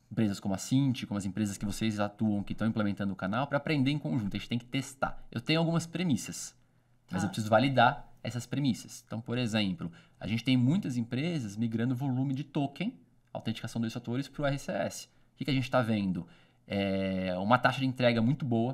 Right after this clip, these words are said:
Speaker 1: quando comparado com, talvez, com S M S, né? A mensagem, acho que é noventa e oito por cento das mensagens sendo entregues até cinco segundos.
Speaker 2: Caramba.
Speaker 1: Né? Isso tem aumentado, de, atre-, junto com a, o logo, o nome da empresa e tudo que o canal oferece, a gente tem visto uma conversão maior do token.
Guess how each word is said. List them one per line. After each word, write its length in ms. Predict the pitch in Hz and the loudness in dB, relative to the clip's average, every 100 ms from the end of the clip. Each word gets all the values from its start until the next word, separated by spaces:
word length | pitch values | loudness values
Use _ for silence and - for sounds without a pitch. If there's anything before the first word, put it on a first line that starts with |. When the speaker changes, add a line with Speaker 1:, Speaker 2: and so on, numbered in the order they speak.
| - | -6
Speaker 1:
quando 120 | - 101 | -10 -6
comparado 480 | 104 107 101 101 95 | -2 2 4 2 -4
com, 100 | 98 | -4
talvez, 240 | 95 95 | -2 -4
com 180 | - 98 | -4 -8
S 140 | - | -4
M 100 | 98 | -4
S, 380 | 98 113 - - _ - - _ - | -4 -8 -14 -18 _ -20 -20 _ -8
né? 300 | 95 92 90 | 0 0 0
A 180 | 87 85 | -2 -2
mensagem, 640 | 92 98 104 104 98 85 85 | -2 2 2 2 0 -2 -8
acho 140 | - | -12
que 60 | 95 | -8
é 20 | |
noventa 560 | 98 92 95 123 135 113 | -6 -6 -4 -4 -4 -6
e 20 | |
oito 220 | 107 107 | -6 -6
por 120 | - | -10
cento 140 | 95 104 | -6 -4
das 100 | 98 | -2
mensagens 300 | 95 101 101 | -2 -4 -4
sendo 140 | 107 | -4
entregues 280 | 95 101 98 | -2 -2 -2
até 160 | 98 104 | -4 -6
cinco 240 | - 101 | -6 -8
segundos. 600 | 101 98 123 95 78 - _ - _ _ - | -4 0 2 2 -2 -14 _ -20 _ _ -20
Speaker 2:
Caramba. 180 | 190 - | -8 0
Speaker 1:
Né? 200 | 92 92 | 2 2
Isso 260 | 101 - | 0 -4
tem 260 | - 110 113 | 0 4 6
aumentado, 560 | 110 113 - 110 110 | 6 6 8 8 8
de, 220 | 104 98 92 | 4 -2 -2
atre-, 340 | 113 120 120 104 | 0 0 0 2
junto 320 | 120 190 170 | 4 4 2
com 320 | - 117 92 - _ _ _ | 0 0 0 -6 _ _ _
a, 460 | - 98 98 98 98 | 2 4 4 4 4
o 40 | 113 | 6
logo, 400 | 139 143 110 98 | 6 6 4 2
o 20 | |
nome 160 | 127 | 2
da 80 | 135 | 2
empresa 720 | 127 123 120 127 107 95 95 95 | 2 0 -2 0 -2 -2 -2 -2
e 60 | |
tudo 160 | 92 117 | -4 -2
que 40 | |
o 20 | 117 | 0
canal 240 | 110 104 | 0 0
oferece, 580 | 98 98 104 131 123 101 | 0 -2 2 2 2 -4
a 40 | |
gente 120 | 107 | -6
tem 140 | - 110 | -2 0
visto 240 | 101 117 | 0 0
uma 140 | 117 113 | -2 0
conversão 460 | 120 120 120 123 | 2 2 0 -2
maior 180 | 123 123 | 0 0
do 80 | 127 | 0
token. 400 | 127 123 90 | -2 -4 -6